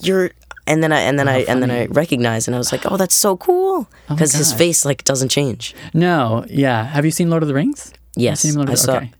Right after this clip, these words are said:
Speaker 1: yeah, I saw, I forget
Speaker 2: He's
Speaker 1: what I saw.
Speaker 2: so good
Speaker 1: But
Speaker 2: in Lord
Speaker 1: yeah,
Speaker 2: of the
Speaker 1: I know,
Speaker 2: Rings.
Speaker 1: he's amazing.
Speaker 2: And he's great, he's great in The Goonies too, of
Speaker 1: I know.
Speaker 2: course. Yeah, he's such a great actor.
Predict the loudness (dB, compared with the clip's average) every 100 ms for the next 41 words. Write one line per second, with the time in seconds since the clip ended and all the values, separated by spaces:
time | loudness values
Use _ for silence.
0 | _ _ -6 0 0 2 0 2 0 -2
1 | _ _ _ -18 -18 -16 -16 -8 0 0
2 | 0 -4 -2 0 0 0 -2 -2 0 0
3 | 2 0 0 -2 -2 -2 0 -2 -2 0
4 | 0 2 0 2 0 0 -2 -2 -2 -2
5 | -2 -6 -10 -6 -2 0 0 -2 -8 -8
6 | -8 -6 -8 -6 -8 -8 -12 -12 -14